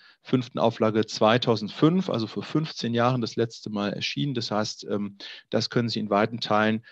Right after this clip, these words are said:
weil es veraltet ist, jetzt nicht mehr verwenden. Ähm, das wird fortgeführt von Herrn Müller-Thuns, einem Kollegen aus Berlin und mir. Das wird aber noch ein bisschen dauern, bis, bis wir mit der sechsten Auflage fertig sind. Wir müssen ja da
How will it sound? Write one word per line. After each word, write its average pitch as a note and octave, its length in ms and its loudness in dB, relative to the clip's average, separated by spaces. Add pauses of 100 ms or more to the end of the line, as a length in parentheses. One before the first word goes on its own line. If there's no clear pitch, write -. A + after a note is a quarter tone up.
(120)
weil G#2 100 -4
es G2 100 -4
veraltet A#2 460 -2
ist, A2 100 -8
jetzt - 220 -6
nicht B2 180 2
mehr A2 180 4
verwenden. E3 760 2 (360)
Ähm, B2 260 2
das A#2+ 180 4
wird C#3+ 320 6
fortgeführt D3 1040 4
von A#2 480 0 (240)
Herrn A2 380 2
Müller-Thuns, A#2+ 840 2
einem A2+ 340 -2
Kollegen A2 340 0
aus - 160 -6
Berlin B2 400 2
und G2+ 240 -8
mir. D#3 460 6
Das A2+ 240 0
wird A#2+ 100 -2
aber G#2+ 140 0
noch G#2+ 100 -4
ein G#2 100 -2
bisschen G#2 300 -4
dauern, A#2+ 260 6
bis, A2+ 240 -2
bis A2+ 200 -2
wir A2 80 0
mit G#2 120 -4
der G2+ 100 -2
sechsten G#2 340 -4
Auflage A2 520 -2
fertig A#2+ 360 0
sind. A2 80 -8
Wir A2 80 -4
müssen A2 240 -4
ja G#2+ 80 0
da G#2 200 -2